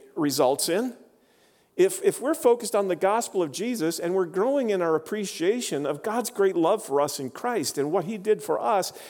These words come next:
and we're beginning to love each other with that kind of love, well, that kind of teaching promotes love, not arguments.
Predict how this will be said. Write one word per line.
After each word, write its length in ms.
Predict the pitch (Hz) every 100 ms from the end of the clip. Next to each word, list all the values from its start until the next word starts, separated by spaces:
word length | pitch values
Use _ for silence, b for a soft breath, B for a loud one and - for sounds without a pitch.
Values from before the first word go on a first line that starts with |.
| B B
and 180 | 185 202
we're 120 | 262
beginning 400 | 233 202 214 196
to 120 | 185
love 240 | 175 214 226
each 200 | 196 220
other 200 | 208 185
with 140 | 175
that 240 | 196 196
kind 240 | 196 196 185
of 100 | 151
love, 320 | 214 262 226 B B B B
well, 200 | 202 214
that 300 | 170 208 -
kind 200 | - 277
of 80 | 285
teaching 400 | - 143 - 202
promotes 540 | - 190 156 147 -
love, 640 | 156 214 285 151 107 - - b b b _
not 200 | 160 233 -
arguments. 760 | 190 254 208 202 254 - -